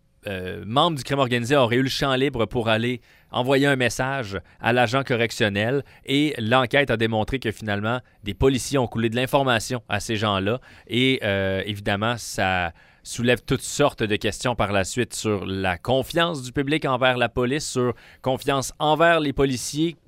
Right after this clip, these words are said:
Euh, là, il y en a sept d'arrêtés qui étaient au sein de la police régionale là-bas. Et, euh, par la suite, on a arrêté vingt-sept personnes au total,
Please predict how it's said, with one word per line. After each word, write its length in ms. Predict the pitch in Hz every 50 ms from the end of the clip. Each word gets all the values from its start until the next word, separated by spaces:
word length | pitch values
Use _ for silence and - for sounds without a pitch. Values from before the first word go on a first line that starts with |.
| _ _ 104 117
Euh, 280 | 120 117 113 110 107
là, 180 | 107 113 131 147
il 20 | 143
y 40 |
en 100 | 131 127
a 80 | 123 117
sept 260 | - - 175 175 143
d'arrêtés 460 | 139 147 131 123 120 117 - 151 151
qui 100 | - -
étaient 300 | 120 110 - 147 147 139 - - - - - - - -
au 160 | 117 117 117
sein 260 | 113 - 147 151 147
de 100 | 131 127
la 260 | 120 117 113 110 107
police 300 | - 123 120 127 123 -
régionale 500 | - 120 110 117 113 113 123 135 139 127
là-bas. 400 | 113 110 104 104 113 127 147 147 - - - - - -
Et, 280 | - 139 147 147 151 - -
euh, 280 | 117 107 107 104 101
par 160 | 92 120 123
la 120 | 127 120 110
suite, 160 | 135 147 147
on 80 | 127 120
a 60 | 113
arrêté 280 | 107 113 110 - 131
vingt-sept 360 | 120 131 135 120 - 151 135 -
personnes 340 | 139 123 - - 139 131
au 40 | 120
total, 440 | - 120 113 - 131 123 117 101